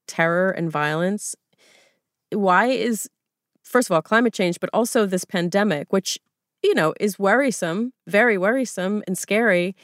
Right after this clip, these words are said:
But why is that any different? Do you believe that we will adapt or we won't come out the other side?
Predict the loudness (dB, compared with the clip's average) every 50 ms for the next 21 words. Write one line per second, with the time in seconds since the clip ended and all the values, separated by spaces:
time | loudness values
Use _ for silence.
0 | -20 _ _ _ _ _ _ _ _ _ 0 2 2 2 0 -4 -2 0 2 2
1 | 2 0 0 0 0 0 0 -2 -2 -4 -2 -2 -4 -4 -2 -4 -4 -4 -6 -10
2 | -6 -2 0 0 0 0 2 2 2 2 2 0 -2 -2 -2 -4 -4 -4 -4 -4
3 | -4 -2 0 0 0 0 -2 -8 _ _ -4 -2 0 2 2 2 2 2 0 -6
4 | -6 -4 -2 0 0 2 0 0 0 -2 -4 -6 -6 -6 -4 0 0 0 0 0
5 | -4 -6 -6 -4 -2 -2 -2 -4 -4 -4 -4 -2 -2 -4 -6 -6 -6 -6 -6 -6